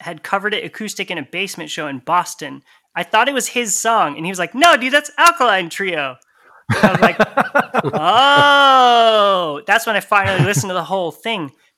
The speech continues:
Speaker 1: But yeah, I, at that point, I had been a fan of punk, pop punk, and a little bit of emo stuff here and there, and I was like, "This is top notch of all of that." It's, like, very
Speaker 2: Mm-hmm.
Speaker 1: dark lyrics, but, like, very introspective, like, self-based.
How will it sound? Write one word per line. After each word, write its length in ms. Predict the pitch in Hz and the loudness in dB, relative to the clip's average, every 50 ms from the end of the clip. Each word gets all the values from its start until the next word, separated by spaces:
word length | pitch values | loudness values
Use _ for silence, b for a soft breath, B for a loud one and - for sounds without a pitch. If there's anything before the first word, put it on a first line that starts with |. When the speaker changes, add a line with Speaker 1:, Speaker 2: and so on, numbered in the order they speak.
| _ _ | _ _
Speaker 1:
But 140 | - 233 226 | -8 -6 -2
yeah, 260 | 254 269 262 240 202 - | 0 2 2 2 2 4
I, 280 | 196 226 247 247 226 - | 2 2 2 2 0 -2
at 180 | - 190 190 - | -6 -8 -4 0
that 280 | 208 214 240 247 - | 0 0 0 0 -2
point, 280 | - - 202 185 170 151 | -8 -10 -8 -8 -4 -4
I 80 | 170 175 | -4 -4
had 120 | 180 165 | -4 -4
been 160 | 160 180 180 | -6 -6 -6
a 40 | 175 | -6
fan 320 | - - - 180 180 180 165 | -8 -8 -6 -6 -4 -4 -6
of 160 | 147 139 _ | -8 -12 _
punk, 500 | - - 196 190 190 190 196 190 - - | -8 -6 -4 -4 -2 -4 -6 -8 -12 -6
pop 280 | - 190 190 190 185 - | 0 0 2 2 0 -2
punk, 360 | - 202 190 185 180 175 - - | -6 -6 -6 -6 -6 -8 -10 -10
and 120 | 165 170 | -8 -8
a 40 | 165 | -8
little 300 | 165 180 226 247 247 240 | -6 -4 -4 -2 -2 -2
bit 140 | 214 220 214 | -2 -2 -2
of 60 | 214 | -4
emo 360 | - - 202 214 208 196 190 | -6 -8 -8 -6 -6 -4 -6
stuff 320 | 185 - - 202 180 175 - | -6 -6 -4 -4 -4 -4 -4
here 240 | - 202 202 190 180 | -6 -6 -6 -6 -6
and 120 | 170 165 | -4 -4
there, 160 | 185 202 185 | -2 0 0
and 100 | 156 147 | 0 0
I 40 | 151 | -2
was 120 | 151 139 | -4 -4
like, 140 | 139 127 - _ _ _ _ _ _ _ _ _ | -6 -10 -14 _ _ _ _ _ _ _ _ _
"This 240 | _ 139 190 269 - | _ -10 -8 -6 -4
is 220 | 370 320 151 - - | -4 -4 -6 -6 -10
top 360 | - - - 202 202 202 - | -6 0 0 0 0 0 -2
notch 360 | 202 202 196 190 190 - - - _ _ _ - | -4 -2 -2 -2 -2 -4 -10 -16 _ _ _ -10
of 160 | 180 156 135 147 - | -10 -10 -10 -12 -8
all 320 | - 160 196 233 285 311 277 | -4 0 0 2 2 2 0
of 160 | 220 156 135 | -2 -4 -4
that." 240 | 143 135 120 117 - - | -4 -2 -2 -4 -4 -8
It's, 140 | 180 - | -8 -4
like, 220 | - 175 165 226 - | -4 -4 -4 -4 -6
very 260 | 165 185 208 220 247 | -4 -4 -4 -2 -4
Speaker 2:
Mm-hmm. 80 | - - | -4 -4
Speaker 1:
dark 320 | 262 269 277 269 262 - | 0 0 0 0 -2 -4
lyrics, 880 | 202 208 214 240 247 247 247 247 240 240 240 - - - - - - b b b b b _ _ | -12 -12 -8 -4 -4 -2 -2 -2 -2 -4 -6 -8 -12 -14 -14 -14 -14 b b b b b _ _
but, 120 | - 220 202 | -10 -6 -4
like, 280 | 196 190 170 156 - _ _ | -4 -4 -4 -6 -12 _ _
very 320 | 165 196 208 220 233 208 - | -6 -4 -2 -2 -2 -4 -6
introspective, 1040 | 214 214 226 220 - 196 175 - - - - 185 202 196 _ - 226 233 233 208 | -8 -8 -8 -8 -8 -10 -10 -10 -10 -6 -4 -4 -4 -4 _ -12 -10 -8 -8 -6
like, 180 | 180 147 139 - | -8 -8 -8 -10
self-based. 1120 | - - - - - - 185 202 226 233 - - _ - 240 240 262 262 240 - - - | -12 -12 -12 -10 -6 -4 -4 -2 -4 -4 -6 -10 _ -8 -6 -6 -6 -8 -12 -16 -18 -20